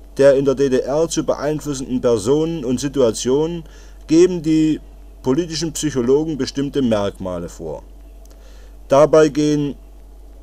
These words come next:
aus den psychoanalytischen Auffassungen folgende Gedanken und Hinweise für die feindlichen Zentren hervor. In jeder Gesellschaftsordnung lassen sich die Menschen nach ihrem Verhältnis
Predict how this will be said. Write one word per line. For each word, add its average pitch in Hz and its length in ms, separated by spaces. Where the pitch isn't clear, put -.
aus 135 240
den 120 320
psychoanalytischen 131 960
Auffassungen 160 680
folgende 156 440
Gedanken 131 560
und 120 80
Hinweise 143 680
für 143 200
die 123 100
feindlichen 131 680
Zentren 123 720
hervor. 101 480
In 123 180
jeder 202 280
Gesellschaftsordnung 165 1120
lassen 135 340
sich 131 240
die 95 140
Menschen 143 580
nach 139 360
ihrem 143 300
Verhältnis 156 800